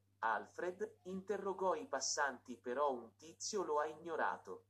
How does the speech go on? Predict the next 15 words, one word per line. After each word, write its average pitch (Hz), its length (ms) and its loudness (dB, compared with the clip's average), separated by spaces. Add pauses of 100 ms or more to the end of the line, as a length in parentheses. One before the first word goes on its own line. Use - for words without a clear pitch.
(160)
Alfred 190 520 0
se 139 240 0
l'è 120 140 -2
presa 117 540 -4
e 185 100 -2
ha 165 80 0
fatto 170 420 0
una 127 240 -4
mossa 151 420 0
di 120 120 -12
karate 139 560 -2
che 208 140 -6
lo 202 120 -2
ha 196 60 0
steso. 95 640 -8